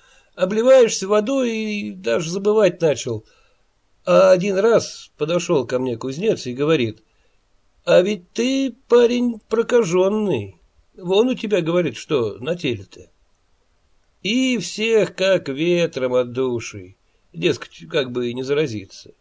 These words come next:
А меня оторопь. "Как же так, говорю, я же излечимший, и бумажка у меня есть, братцы".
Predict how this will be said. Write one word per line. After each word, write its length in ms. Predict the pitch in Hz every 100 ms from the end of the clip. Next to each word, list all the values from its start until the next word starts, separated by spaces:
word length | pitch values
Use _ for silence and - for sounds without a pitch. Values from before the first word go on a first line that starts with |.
| _ _ _ _ - _ -
А 300 | 127 123 123
меня 340 | 127 151 202
оторопь. 640 | 196 202 208 147 107 95 - _ _ _
"Как 260 | 180 160 147
же 140 | 120
так, 280 | 190 190 127
говорю, 440 | 127 127 123 104 - _ _
я 240 | 147 185 151
же 220 | 170 170
излечимший, 720 | 156 180 175 240 190 - 143
и 80 | 139
бумажка 520 | 165 240 269 277 196
у 20 |
меня 160 | 180 180
есть, 640 | 180 139 117 - - 131
братцы". 720 | 143 196 254 175 - 120 101